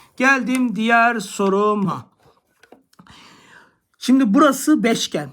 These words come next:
Beşgenin üç yüz altmışı beşe bölersem yetmiş iki derece gelir. Bir tane dış açısı.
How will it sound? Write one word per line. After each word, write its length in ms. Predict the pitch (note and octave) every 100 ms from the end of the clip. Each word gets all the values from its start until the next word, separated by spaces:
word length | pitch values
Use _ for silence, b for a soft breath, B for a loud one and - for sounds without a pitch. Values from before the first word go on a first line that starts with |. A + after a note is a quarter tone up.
| -
Beşgenin 720 | A#3 A3+ - B3+ B3+ B3 -
üç 200 | A3+ -
yüz 100 | A#3
altmışı 460 | A#3 - - - F#3
beşe 300 | D#3+ - G#3+
bölersem 800 | A3+ A3+ A3 G#3 A3+ A3+ A#3 A3+ b b b -
yetmiş 540 | F3 G3+ - A#3+ -
iki 280 | F#3 - F3+
derece 320 | E3+ D#3 D3+
gelir. 400 | C3+ B2+ B2+ - _ -
Bir 320 | B3 B3 -
tane 500 | - F3+ F3 G#3 F#3+
dış 160 | - C3
açısı. 340 | - - -